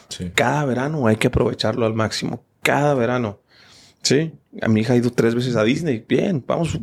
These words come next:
Speaker 2: Que diga, siempre fui a Disney con mi papá, siempre estuve ahí, siempre
Speaker 1: Sí,
Speaker 2: hice
Speaker 1: claro.
Speaker 2: esto, siempre.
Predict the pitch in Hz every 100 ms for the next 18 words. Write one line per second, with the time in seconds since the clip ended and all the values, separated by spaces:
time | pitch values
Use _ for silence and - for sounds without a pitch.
0 | 175 - - - - - _ 117 117 143
1 | - 139 165 160 151 143 160 151 123 110
2 | - 120 - - - - 143 143 151 147
3 | 143 127 107 110 - 135 139 143 143 131
4 | 120 113 - 127 - 131 131 156 151 117